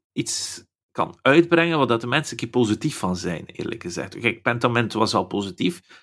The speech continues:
maar niet iedereen vond het, het de moeite waard om een Xbox in huis te halen, bij wijze van spreken. Of, of, en ik zie al meer positiviteit rond die Hi-Fi Rush. Dus als, als Xbox een beetje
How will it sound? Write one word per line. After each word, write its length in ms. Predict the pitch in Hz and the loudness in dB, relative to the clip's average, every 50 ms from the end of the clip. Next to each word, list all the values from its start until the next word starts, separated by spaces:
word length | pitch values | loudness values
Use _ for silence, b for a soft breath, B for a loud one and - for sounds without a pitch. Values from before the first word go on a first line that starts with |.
| b b b - | b b b -2
maar 120 | 117 120 | 2 6
niet 100 | 123 123 | 8 8
iedereen 540 | 117 113 113 117 110 107 107 107 101 87 - _ _ _ _ _ _ _ - 104 | 8 8 8 8 8 6 4 2 0 -2 -8 _ _ _ _ _ _ _ -14 -10
vond 600 | - - - - - 113 117 120 117 107 - - | -8 -6 -6 -4 0 4 4 4 4 2 -2 -2
het, 540 | - 107 104 98 - _ - - - - _ - | 0 0 0 0 -2 _ -8 -8 -8 -8 _ -4
het 220 | 107 110 107 - | -4 -4 -2 2
de 100 | - 104 | 0 2
moeite 380 | 107 107 127 139 123 - - 104 | 6 8 6 6 6 6 2 4
waard 360 | 98 107 117 123 120 117 - | 6 6 6 4 4 0 0
om 220 | - 120 107 104 - | 2 2 2 2 -2
een 280 | - 104 101 85 107 123 | -4 -4 -2 0 0 0
Xbox 320 | 120 117 127 139 - - | 0 0 -2 -2 0 0
in 60 | 117 101 | 0 2
huis 300 | 95 92 104 131 127 - | 4 4 2 2 0 -2
te 80 | - | -4
halen, 280 | 160 156 - - 170 - | -4 -4 -2 -2 -2 -2
bij 120 | - 73 | -2 -4
wijze 240 | 151 - - - - | -2 -2 -2 -2 -2
van 100 | - 135 | -4 -4
spreken. 480 | - - - - - - - - - - | -4 -2 -2 0 0 0 0 -2 -2 0
Of, 180 | - - - | 0 0 2
of, 260 | - - - - - - B B B B B B B B _ _ | 0 0 0 0 -8 -12 B B B B B B B B _ _
en 460 | - - 113 113 113 113 110 107 - - _ _ _ | -4 -2 -2 -2 -2 -4 -6 -8 -12 -14 _ _ _
ik 240 | - - 123 - - | -12 -12 -10 -8 -4
zie 220 | - - 156 151 | 0 2 4 4
al 160 | 139 135 123 | 4 4 2
meer 240 | 113 127 135 147 143 | 2 2 2 2 2
positiviteit 880 | - - 139 120 120 117 - 131 117 110 110 - - 120 123 131 131 - | 2 2 2 2 2 0 2 2 2 2 2 0 2 2 2 2 2 0
rond 220 | 123 113 113 110 | 0 0 0 -2
die 240 | - 110 104 101 113 | -2 -2 0 0 2
Hi-Fi 560 | 117 117 113 113 - - - 95 92 92 95 | 2 2 0 0 -2 0 2 2 4 2 2
Rush. 360 | 95 - - - 175 - - | 2 2 2 2 0 0 -2
Dus 180 | - - 110 - | -6 -6 -6 -4
als, 260 | - 110 110 - - | -4 -4 -4 -4 -6
als 180 | 107 104 - - | -8 -8 -6 -6
Xbox 440 | 120 117 - - - 95 - - - | -8 -8 -8 -8 -10 -12 -12 -10 -12
een 240 | 95 95 92 95 92 | -12 -12 -14 -10 0
beetje 680 | - 120 123 156 180 180 - - - 170 151 - - - | 4 6 6 8 6 4 2 0 2 2 0 0 -4 -8